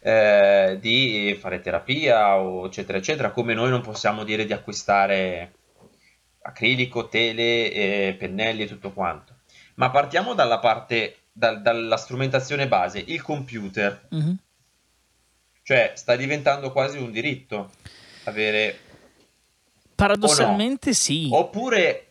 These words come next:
Speaker 1: l'altra domanda è,
Speaker 2: Mm.
Speaker 1: che cos'è per voi?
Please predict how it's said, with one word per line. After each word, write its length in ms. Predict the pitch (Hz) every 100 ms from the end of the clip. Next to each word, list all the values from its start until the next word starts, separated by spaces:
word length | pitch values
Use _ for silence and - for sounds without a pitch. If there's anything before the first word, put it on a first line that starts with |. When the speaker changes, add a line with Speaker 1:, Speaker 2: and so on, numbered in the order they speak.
| _
Speaker 1:
l'altra 320 | 123 139 143 143
domanda 500 | 143 160 202 147 113
è, 140 | 127
Speaker 2:
Mm. 60 | 131
Speaker 1:
che 140 | 117
cos'è 320 | 110 110 160
per 200 | - 110
voi? 420 | 101 107 101 101